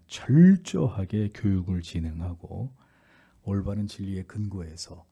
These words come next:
성도님들을 혹은 직분자들을 훈련하고 그분들을 테스트하고 이런 과정을 통해서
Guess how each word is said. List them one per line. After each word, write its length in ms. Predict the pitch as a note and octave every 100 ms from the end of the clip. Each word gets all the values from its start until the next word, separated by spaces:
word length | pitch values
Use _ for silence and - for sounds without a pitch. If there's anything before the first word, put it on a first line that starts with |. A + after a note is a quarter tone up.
| _ _ _ -
성도님들을 680 | G#2 F#2 E2+ D2+ D2 D#2 -
혹은 240 | A2 G2+
직분자들을 680 | - G2+ A2+ F#2 E2 E2 F#2+
훈련하고 800 | - A#2+ G#2 E2 D2 D2 - _ _
그분들을 420 | G2+ G2+ F2 F#2+
테스트하고 720 | - B2 - - E2+ E2+ G2+ - _ _ _ _ _ _ _ _ _
이런 240 | D#3 F#3+ F3+
과정을 480 | A2 G#2 C#3 D3+
통해서 680 | C3 - F#3 F#3+ E3 E3 G#3